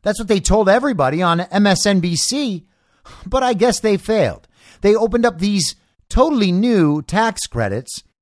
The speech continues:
and these very same companies that are supposed to be paying more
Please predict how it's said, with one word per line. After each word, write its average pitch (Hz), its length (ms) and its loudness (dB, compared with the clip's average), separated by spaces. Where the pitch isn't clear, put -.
and 208 120 2
these 226 200 0
very 247 320 4
same 254 260 0
companies 165 440 -2
that 165 100 0
are 160 80 2
supposed 208 420 -2
to 202 80 -10
be 196 100 -4
paying 196 300 0
more 190 480 2